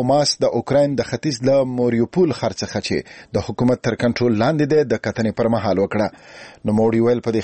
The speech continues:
خبرو کې د جرمني، فرانسې، اوکراین او روسیې د بهرنیو چارو وزیران ګډون کوي. د اوکراین په ختیځ کې له دوه زره څوارلسم کال راهیسې د حکومتي ځواکونو او روسي پلو بېلتون پالو ترمنځ جګړو کې څه د پاسه لس زره کسان وژل شوي دي.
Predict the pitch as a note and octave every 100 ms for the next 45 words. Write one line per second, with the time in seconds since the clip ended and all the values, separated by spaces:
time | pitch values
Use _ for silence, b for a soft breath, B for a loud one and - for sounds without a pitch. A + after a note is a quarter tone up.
0 | - A2+ B2+ - C3 A#2 A2 A#2 A2+ A#2+
1 | C#3+ - B2 A2+ G#2+ C3+ C#3 A2+ B2+ A#2+
2 | C#3+ D3 B B B C#3 F3 C#3+ - F#3
3 | C#3 A#2+ B2+ D3+ - A#2+ G#2+ G2 A#2+ C3
4 | G2 - G#2+ G#2 F#2+ F#2+ G2+ F#2+ G2 -
5 | B B B B B - C#3+ - C#3+ A#2+
6 | B2 B2+ C3+ B2 - C#3 B2 B2 A2 B2+
7 | B2 B2+ - A#2+ A#2 - D3 - D#3+ C3+
8 | G#2+ - - A2 G2+ G#2 G2 G#2+ A2+ -
9 | D3 D3+ C#3 C#3+ D3+ D3+ G#2+ C3+ A#2+ -
10 | B2+ - A#2+ B2+ A2+ A#2 - A#2 B2 D#3+
11 | B2+ A2 G2 C3+ C3 A#2 G#2 D3+ - E3+
12 | B B B _ C#3+ B2+ A2 D3 - C#3+
13 | C#3+ A2 - - C3+ G2+ B2 A2 G2 F2+
14 | G2 F2+ G2 - A2 G#2 G#2